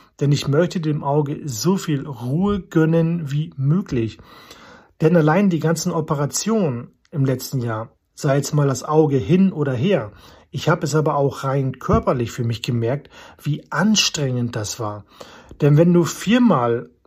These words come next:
dort liegst und vollgepumpt wirst mit diesen ganzen Narkotika und du hast dieses ganze Gift in deinem Körper, ich habe auch gemerkt, alter Schwede, mir ging es so dreckig im Aufwachraum,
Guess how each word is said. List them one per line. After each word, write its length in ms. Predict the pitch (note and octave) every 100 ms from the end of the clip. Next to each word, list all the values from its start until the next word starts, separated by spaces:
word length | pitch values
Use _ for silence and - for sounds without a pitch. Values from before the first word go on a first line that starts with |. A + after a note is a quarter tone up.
| _ -
dort 260 | D#3 D3+
liegst 560 | C#3+ A3 G3 G#2+ - - -
und 180 | C#3+
vollgepumpt 920 | - F#3 G#3 A3+ F#3+ D3 C#3+ C3+ C3 C3
wirst 300 | B2 A#2+ C#3
mit 180 | C3+ C#3+
diesen 240 | E3+ D#3
ganzen 380 | D3+ E3+ D3+ D3+
Narkotika 840 | D3 C3+ G#3+ A#3 E3 B2+ A2+ G#2+ _ - - - - -
und 180 | D#3
du 140 | D3 C3+
hast 180 | E3+ -
dieses 320 | D#3+ D3+ -
ganze 340 | D#3 D3+ D3
Gift 440 | C3+ - G#3+ - F3
in 120 | C#3
deinem 220 | B2+ A#2+
Körper, 540 | - B2 A2 A2+ G#2+ - - - - -
ich 140 | - C#3+
habe 160 | D3+
auch 220 | D#3+ G#3
gemerkt, 560 | - D3 C3 A#2 - -
alter 420 | C#3 D#3 E3 D3
Schwede, 460 | - - D3 D3 B2+
mir 180 | B2 A#2+
ging 280 | D3 E3
es 280 | D3+ B2+ -
so 260 | D#3+ D#3+ D#3
dreckig 720 | D3+ C3 C#3+ E3 E3+ D3+ -
im 120 | C3+
Aufwachraum, 840 | C3+ B2 A#2 A#2+ A2 B2 A#2+ D3 D3+